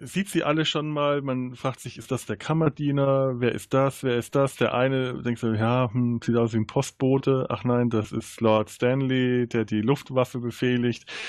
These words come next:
Du, du weißt es nicht. Äh, Robert Downey Junior, Earl Rivers,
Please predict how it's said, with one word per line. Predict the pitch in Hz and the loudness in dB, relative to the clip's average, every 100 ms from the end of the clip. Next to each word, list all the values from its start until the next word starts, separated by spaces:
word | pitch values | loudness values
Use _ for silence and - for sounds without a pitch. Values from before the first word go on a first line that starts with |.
| - - | -2 4
Du, | 151 | 4
du | 175 156 | 4 2
weißt | 135 139 | 2 0
es | 120 - | -6 -4
nicht. | 104 95 - | -4 -4 -4
Äh, | 123 120 120 | 0 0 2
Robert | 127 135 147 131 | 0 0 0 0
Downey | 131 127 | 0 -2
Junior, | - 151 170 139 131 - | -2 -2 0 0 0 0
Earl | 120 | 0
Rivers, | 117 151 120 120 156 | 2 0 2 -2 -2